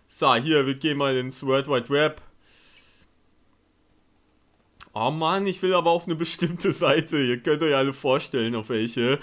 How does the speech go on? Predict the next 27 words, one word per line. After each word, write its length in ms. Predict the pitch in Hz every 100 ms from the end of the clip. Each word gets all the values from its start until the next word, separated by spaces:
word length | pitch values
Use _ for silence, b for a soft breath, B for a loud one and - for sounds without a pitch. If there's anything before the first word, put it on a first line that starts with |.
| B
Ach, 200 | - -
das 240 | - 190
ist 140 | 226 220
hier 120 | 202
sogar. 380 | 156 143 156 147
Ey, 140 | 170
ich 100 | 175
meine, 320 | 156 165 175
ich 140 | 170 156
wollte 180 | 156 156
natürlich 400 | 143 160 151 147
auf 320 | 127 127 127
<laughs> 1700 | 117 - - - - - - - _ - - - - _ _ _ _
Es 340 | - 262 240 -
tut 240 | 247 294
mir 100 | 269
leid, 460 | 220 190 247 240 226
ja, 200 | 185 220
ich 180 | 202
bin 200 | 165 220
einfach, 460 | 175 175 180 165 156
ich 160 | 165 -
kann 180 | 170
mich 140 | 240 233
jetzt 240 | 180 170
nicht 180 | 170 -
zurückhalten. 840 | - 131 160 143 117 117 113 139